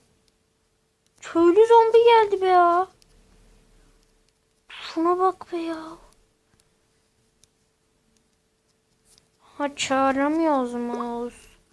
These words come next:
He, azıcık açsak aç. E, ben nasıl sıçayım? E, ben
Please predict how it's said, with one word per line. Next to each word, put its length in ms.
He, 220
azıcık 480
açsak 580
aç. 520
E, 120
ben 80
nasıl 240
sıçayım? 360
E, 60
ben 100